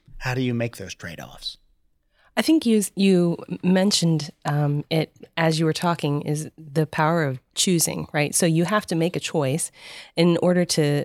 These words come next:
Speaker 2: um, be able to focus on anything. You have to pick what it is that you're gonna choose to be focused on. And so in order to get, make progress toward a goal, you have to obviously know what it is. You have to know what you need to do in order to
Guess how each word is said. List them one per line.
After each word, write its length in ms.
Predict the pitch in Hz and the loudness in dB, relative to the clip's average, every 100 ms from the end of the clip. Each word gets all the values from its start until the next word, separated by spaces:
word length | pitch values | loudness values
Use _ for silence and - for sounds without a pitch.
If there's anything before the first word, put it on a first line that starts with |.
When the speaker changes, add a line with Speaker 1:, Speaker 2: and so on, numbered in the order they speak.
| - | -4
Speaker 2:
um, 440 | 143 135 131 143 - | -4 -2 -2 -4 -4
be 100 | 160 | 0
able 140 | 185 175 | 2 2
to 40 | |
focus 400 | - 185 175 147 | 2 0 0 -4
on 140 | 139 147 | -2 0
anything. 340 | 160 147 139 | 0 0 -2
You 40 | |
have 100 | 143 | -2
to 80 | 139 | -6
pick 360 | - 180 - - _ | -6 -6 -8 -20 _
what 160 | 165 156 | 0 2
it 120 | 151 | 2
is 180 | 143 139 | -2 -4
that 120 | - | -6
you're 100 | 143 | -6
gonna 240 | 139 135 | -6 -4
choose 360 | - 165 147 147 - - - - | -4 -2 -2 -4 -10 -20 -16 -2
to 400 | 151 143 139 - - - | 0 0 -2 -8 -16 -12
be 200 | 139 143 | -10 -6
focused 420 | 208 226 147 139 | -4 -2 -2 -2
on. 180 | 139 156 | -4 -2
And 140 | 165 | 2
so 180 | 208 185 | 4 4
in 100 | 180 | 4
order 180 | 196 202 | 2 0
to 300 | - 156 147 - - - | 0 0 -2 -6 -18 0
get, 260 | 202 190 - | 2 2 2
make 320 | 185 196 - _ _ | 2 2 -4 _ _
progress 480 | - 214 226 139 127 | 0 2 2 0 -2
toward 280 | - 151 147 | -2 -2 -2
a 40 | |
goal, 380 | 139 135 131 143 - _ | -2 -2 -2 -6 -12 _
you 60 | 180 | -2
have 60 | |
to 200 | 190 165 - _ - | 0 -2 -6 _ -10
obviously 360 | 143 151 - 165 | -4 -2 2 2
know 160 | 151 | 4
what 140 | 151 147 | 2 2
it 100 | 151 | 2
is. 360 | 135 170 - - _ | 0 0 -4 -10 _
You 60 | 165 | -2
have 60 | |
to 100 | 175 | 2
know 160 | 160 143 | 2 2
what 180 | 156 127 | 0 0
you 80 | |
need 200 | 165 151 | 0 0
to 100 | - | -2
do 420 | 139 151 143 143 156 | -2 0 0 -2 -2
in 140 | 156 | -2
order 180 | 147 143 | 0 -2
to 340 | - 139 135 | -4 -4 -4